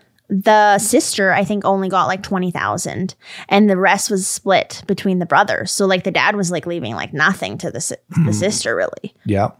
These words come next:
Speaker 1: Which I was
Speaker 2: gotcha.
Speaker 1: like, "Hmm, that's interesting."
Speaker 2: Yeah, that's, I wonder why.
Speaker 1: Yeah, I know. So, I mean, I think it was just that she wanted the, the farm looked after, and he was the only one that had an interest in it, is my assumption.
Speaker 2: Gotcha.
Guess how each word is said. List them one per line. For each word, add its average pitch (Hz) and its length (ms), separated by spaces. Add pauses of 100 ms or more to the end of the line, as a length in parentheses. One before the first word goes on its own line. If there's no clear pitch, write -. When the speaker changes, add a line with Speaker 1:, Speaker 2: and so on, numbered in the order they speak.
(100)
Speaker 1:
Which - 140
I - 100
was 113 120
Speaker 2:
gotcha. - 140
Speaker 1:
like, - 160 (300)
"Hmm, 269 180 (100)
that's 190 180
interesting." - 400
Speaker 2:
Yeah, 151 160
that's, - 440
I 110 40
wonder 143 240
why. 104 460 (680)
Speaker 1:
Yeah, 226 300
I 233 120
know. 226 260
So, 202 300 (600)
I 240 140
mean, 277 160
I 262 120
think 262 280
it 262 60
was 233 120
just 208 220
that - 100
she - 160
wanted 175 300
the, 160 160 (220)
the 170 140
farm 214 380
looked 202 200
after, 233 420
and 196 160
he 214 140
was 208 160
the 202 100
only 196 160
one 185 160
that 170 120
had 175 140
an 170 120
interest 165 440
in 131 80
it, 110 160
is 165 160
my 165 280
assumption. 175 500 (300)
Speaker 2:
Gotcha. - 420